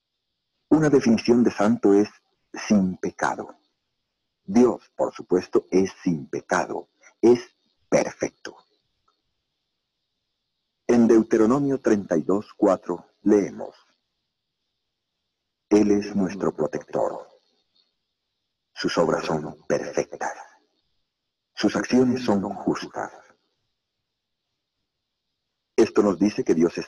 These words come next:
completamente justo e imparcial. Sin considerar raza, dinero, educación o estrato social, Dios juzgará a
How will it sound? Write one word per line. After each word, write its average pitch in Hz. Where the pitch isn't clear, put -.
completamente 107
justo -
e -
imparcial. -
Sin 120
considerar 110
raza, 113
dinero, 104
educación 107
o 73
estrato 85
social, 104
Dios 143
juzgará 110
a -